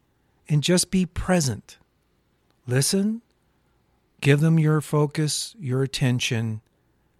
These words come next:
and you don't have to say anything if you don't want to.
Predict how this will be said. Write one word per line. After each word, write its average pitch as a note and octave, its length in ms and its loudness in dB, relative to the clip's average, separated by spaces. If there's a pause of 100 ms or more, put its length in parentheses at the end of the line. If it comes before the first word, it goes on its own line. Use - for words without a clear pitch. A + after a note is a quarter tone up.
(260)
and E3 180 2
you E3 80 2
don't F3 220 2
have E3+ 240 0
to D3+ 80 -6
say D3+ 400 0
anything A2+ 500 -2
if G#2 140 -8
you B2 60 -2
don't A#2 280 -2
want A#2 360 -2
to. G2+ 320 -8